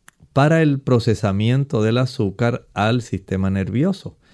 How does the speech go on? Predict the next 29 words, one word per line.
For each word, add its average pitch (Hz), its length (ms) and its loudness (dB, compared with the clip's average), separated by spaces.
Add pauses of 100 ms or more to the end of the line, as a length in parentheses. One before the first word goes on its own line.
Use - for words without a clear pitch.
(400)
Y 175 260 4
si 151 200 2
tenemos 143 520 2
ahora 120 240 0
un 139 120 0
cereal 123 540 0
que 107 100 -4
nos 95 120 -4
pueda 110 360 -2
proveer 107 520 0
una 101 280 -4
buena 110 640 0
cantidad 92 580 -4
de 98 180 -4
grupo 95 460 -2
B, 104 220 -4 (360)
entonces 123 480 0
tenemos 120 440 -2
la 98 160 -2
bendición 113 840 -2 (440)
de 120 420 2
poder 139 800 0 (300)
facilitar 123 880 -2 (280)
que 127 80 0
el 131 100 2
paciente 120 440 0
diabético 123 840 -2 (440)
pueda 113 360 2
tener 127 520 0